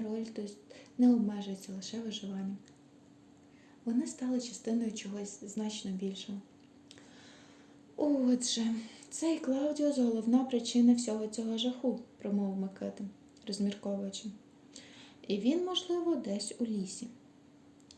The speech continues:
Саме так підтвердив Даніель, перевіряючи свій ніж. «І ці перевертні — це його слуги. Може, вбили одного, але їх зграя.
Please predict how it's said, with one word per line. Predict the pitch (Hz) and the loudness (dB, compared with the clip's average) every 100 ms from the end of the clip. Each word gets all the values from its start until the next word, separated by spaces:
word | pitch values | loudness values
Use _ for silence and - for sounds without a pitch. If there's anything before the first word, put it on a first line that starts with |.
| - | -16
Саме | - 247 311 349 | -4 -2 -2 -2
так | 294 285 | -4 -4
підтвердив | 247 247 233 226 208 202 | -6 -6 -8 -6 -8 -2
Даніель, | 202 208 202 202 - - | -2 0 -4 -8 -14 -10
перевіряючи | 214 214 208 220 208 196 - | -6 -4 -2 -2 -2 -4 -8
свій | - 226 | -4 0
ніж. | 233 202 196 - - - - - - - | 2 2 -2 -6 -12 -20 -20 -20 -20 -4
«І | 247 | -2
ці | - 262 | -2 -2
перевертні — | 247 233 277 285 - 202 202 | 0 0 0 0 -2 -6 -6
це | - 220 | -4 -2
його | 214 220 | -2 -2
слуги. | 254 - 226 220 196 - - - | -4 -2 -2 -4 -8 -12 -16 -6
Може, | 214 220 240 | -2 0 0
вбили | 214 214 214 | 0 0 0
одного, | 226 202 202 190 196 - - | 0 0 0 -2 -6 -10 -8
але | 208 208 | -6 -4
їх | 208 202 196 | -2 -2 -4
зграя. | - 196 196 196 | -6 -4 -4 -6